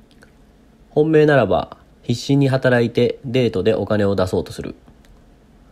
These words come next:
家族は病気だから、兄弟が勉強するから、利子つけて返すから、と息を吸って吐くように言うが、お金は返ってこない。二、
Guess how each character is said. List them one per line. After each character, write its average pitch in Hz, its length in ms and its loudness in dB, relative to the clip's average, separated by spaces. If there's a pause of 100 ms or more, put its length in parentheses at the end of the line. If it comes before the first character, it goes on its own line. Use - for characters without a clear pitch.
(360)
家 - 120 0
族 151 200 2
は 101 160 2
病 101 160 2
気 98 80 0
だ 92 80 4
か 87 120 -2
ら、 - 160 -6 (540)
兄 165 100 2
弟 123 240 6
が 92 100 2
勉 107 220 2
強 110 100 2
す 104 100 -4
る 104 80 -2
か 90 120 0
ら、 - 160 -6 (1040)
利 160 100 -4
子 113 140 -4
つ - 80 -14
け 107 100 0
て 90 100 -2
返 107 220 -2
す - 100 -12
か 80 100 -2
ら、 - 200 -8 (320)
と - 260 0 (200)
息 127 260 -2
を 113 80 2
吸 - 160 -8
っ - 20 -12
て - 320 -8
吐 - 220 -8
く 104 100 -2
よ 90 220 0
う 87 60 -2
に 123 260 -2
言 107 280 -2
う - 20 -8
が、 - 340 0
お 104 80 -8
金 107 220 -2
は 107 120 0
返 98 140 0
っ 90 40 -6
て - 140 -8
こ 90 120 -6
な 69 80 -4
い。 - 160 -18 (1900)
二、 131 200 0